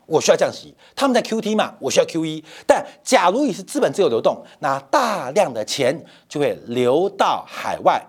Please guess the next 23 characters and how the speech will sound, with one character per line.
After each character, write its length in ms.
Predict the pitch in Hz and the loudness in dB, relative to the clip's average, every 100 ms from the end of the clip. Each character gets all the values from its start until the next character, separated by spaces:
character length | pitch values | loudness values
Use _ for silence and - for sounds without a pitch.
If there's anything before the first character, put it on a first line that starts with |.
| _ | _
啊， 220 | 95 78 _ _ _ _ | -16 -16 _ _ _ _
人 240 | 139 240 | 2 4
往 180 | 240 92 - | 2 -2 -6
高 140 | - 196 | -2 -2
处 100 | 190 | -2
走， 240 | - - - - - - | -8 -14 -16 -20 -20 -4
钱 520 | - - 147 208 277 127 | 0 2 2 2 0 -6
也 100 | 120 | -4
是 100 | 170 | 0
往 160 | 110 82 | -2 0
高 160 | 175 185 | 0 4
报 140 | 208 | 4
酬 100 | - | 2
走 160 | 151 110 | 2 4
哦。 220 | 143 - - - | 4 2 -12 -2
所 120 | - | 2
以 80 | 214 - | 2 2
把 200 | 175 175 | 2 2
这 180 | 240 349 | 2 2
条 140 | 202 | 2
路 120 | 220 | 0
关 220 | 185 240 | 2 2
掉， 220 | 254 240 | 6 2